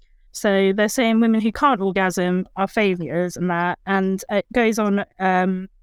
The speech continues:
a bit more, like, even though it's like, it seems to be like,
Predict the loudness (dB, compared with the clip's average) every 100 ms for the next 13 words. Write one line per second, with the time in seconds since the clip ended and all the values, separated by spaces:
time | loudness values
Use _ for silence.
0 | _ -2 0 2 2 2 2 0 0 -2
1 | -2 -2 2 2 0 -2 _ _ _ _
2 | _ _ _ _ _ -2 -2 -4 0 2
3 | 2 2 -2 -6 -14 -20 -20 -20 -20 _
4 | -20 _ -10 -2 -2 -2 -6 -2 0 -2
5 | 0 2 2 0 -2 -6